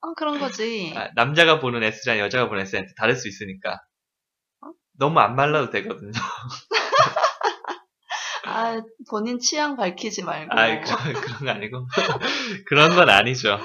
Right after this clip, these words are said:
Speaker 1: 네.
Speaker 2: 보통 뭐 S라인 뭐 이렇게, 이렇게 설명해 주면
Speaker 1: 음.
Speaker 2: 바디 쉐이프가 이렇다 설명해 주면 알아들을 겁니다.
Speaker 1: 네.
Speaker 2: 자, 잘했어요. 당신한테 주인공이 누구죠? 너.
Speaker 1: You.
Speaker 2: 그 다음에 이제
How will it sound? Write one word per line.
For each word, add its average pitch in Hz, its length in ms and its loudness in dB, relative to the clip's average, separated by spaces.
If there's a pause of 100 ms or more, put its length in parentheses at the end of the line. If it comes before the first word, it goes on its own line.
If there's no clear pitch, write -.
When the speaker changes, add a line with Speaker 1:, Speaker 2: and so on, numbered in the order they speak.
(460)
Speaker 1:
네. 180 300 -10
Speaker 2:
보통 190 260 -2
뭐 123 200 2 (200)
S라인 190 760 4
뭐 151 100 4
이렇게, 156 260 0
이렇게 143 200 -4
설명해 196 340 2
주면 127 520 -2
Speaker 1:
음. 180 300 -14
Speaker 2:
바디 131 200 4
쉐이프가 131 380 0
이렇다 123 380 0
설명해 131 320 -6
주면 107 460 -10
알아들을 104 440 -8
겁니다. 190 300 -16 (500)
Speaker 1:
네. 180 100 -16 (280)
Speaker 2:
자, - 120 -14 (180)
잘했어요. 185 440 0 (180)
당신한테 190 680 -2 (360)
주인공이 185 400 4
누구죠? 113 460 -4 (320)
너. 98 340 4 (340)
Speaker 1:
You. 226 260 -10 (480)
Speaker 2:
그 120 80 -10
다음에 156 440 0 (520)
이제 147 280 -4